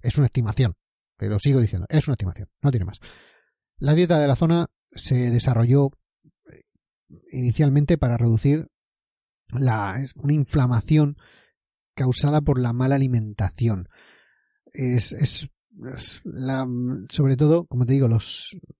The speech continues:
los carbohidratos o la insulina en este caso que se libera cuando metemos muchos carbohidratos simples en nuestro cuerpo, la insulina sale, se los tiene que llevar por delante, se los tiene que llevar de la sangre, perdón, se los tiene que ir, ir eliminando,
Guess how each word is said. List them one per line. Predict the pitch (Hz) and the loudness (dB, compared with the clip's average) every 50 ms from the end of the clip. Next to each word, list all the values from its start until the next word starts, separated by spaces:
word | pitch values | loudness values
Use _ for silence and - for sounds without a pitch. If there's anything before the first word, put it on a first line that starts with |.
| _ _ _ _ _ _ _ _ | _ _ _ _ _ _ _ _
los | - 143 123 - | -6 -4 -4 -2
carbohidratos | - - 123 123 123 123 123 165 165 156 165 170 - - - _ _ _ _ _ _ _ | 0 0 2 4 2 4 4 2 2 4 2 0 0 -2 -14 _ _ _ _ _ _ _
o | - 113 120 113 110 110 110 110 117 135 - _ _ _ _ _ _ _ _ _ | -20 -18 -14 -12 -10 -8 -8 -8 -8 -10 -12 _ _ _ _ _ _ _ _ _
la | - - 117 117 | -10 -4 -2 -2
insulina | 120 120 - - 123 120 131 135 135 | -2 -2 -2 -2 0 0 2 2 2
en | 127 131 | 2 0
este | - - 131 120 | 0 0 -2 0
caso | - 151 139 - 139 | 2 0 0 0 0
que | 104 107 | -2 -2
se | - - 117 | -4 -4 -4
libera | 113 110 110 123 139 147 143 123 92 - - _ _ _ _ _ _ _ _ | -4 0 2 2 4 4 4 2 0 -4 -10 _ _ _ _ _ _ _ _
cuando | - - 147 143 147 147 135 117 95 - _ _ _ _ _ _ _ | -4 0 0 0 2 0 0 -2 -4 -4 _ _ _ _ _ _ _
metemos | - 107 104 104 127 127 131 123 | -6 -4 -2 0 0 2 2 2
muchos | 120 123 131 135 131 - - 120 | 2 2 2 2 2 2 0 -2
carbohidratos | - 127 120 117 120 113 120 120 113 117 110 - | -2 -2 0 0 0 2 2 2 2 2 0 0
simples | - 135 131 127 120 123 123 117 - 123 | 0 0 0 0 2 2 2 2 2 0
en | 117 | 0
nuestro | 113 123 123 - 135 123 | 2 0 0 0 0 0
cuerpo, | 143 165 165 - - 180 190 185 | 2 2 0 2 0 -2 0 0
la | 113 107 | 0 -2
insulina | 101 98 - 95 98 101 101 95 | -2 -2 -2 -2 -2 -2 -2 -2
sale, | - - 147 151 160 156 | 0 0 0 2 2 0
se | - 113 | 2 0
los | 98 - | -2 -2
tiene | 110 101 101 98 | -2 -4 -2 0
que | 98 | 0
llevar | 95 104 104 101 | 0 2 0 0
por | - 107 104 | 2 0 0
delante, | 101 110 127 143 143 135 165 165 147 | 0 0 0 0 0 0 0 -2 0
se | - | -2
los | 95 90 | -4 -2
tiene | - 95 95 | -2 -2 -2
que | 95 | 0
llevar | 98 101 101 98 | 0 0 0 0
de | 98 92 | -2 -2
la | 92 | -2
sangre, | - 120 120 135 139 | -2 -2 -2 -2 -2
perdón, | - 95 90 117 147 160 - - - - - | -2 -2 0 0 -2 -2 -6 -12 -20 -18 -10
se | - | -8
los | 123 - | -4 -2
tiene | 120 113 104 | -2 -2 -2
que | 104 | -2
ir, | 110 104 101 110 - _ _ _ _ - | -4 -4 -6 -8 -14 _ _ _ _ -6
ir | - 120 | -2 0
eliminando, | 120 113 117 120 127 139 165 185 190 208 214 - | 2 2 2 2 4 4 2 4 4 2 0 0